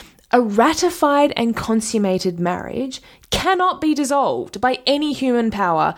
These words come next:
or for any reason other than death." So it's like we've said before, right? If you crack an egg into a cake mix and then you mix it all in,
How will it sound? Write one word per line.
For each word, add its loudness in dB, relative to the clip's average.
or -2
for 0
any 2
reason 2
other 0
than 0
death." -4
So 0
it's 0
like 0
we've 2
said 0
before, 0
right? 2
If 0
you 0
crack -2
an -2
egg -2
into -2
a 0
cake -2
mix -8
and -2
then 2
you 4
mix 0
it 4
all 2
in, -4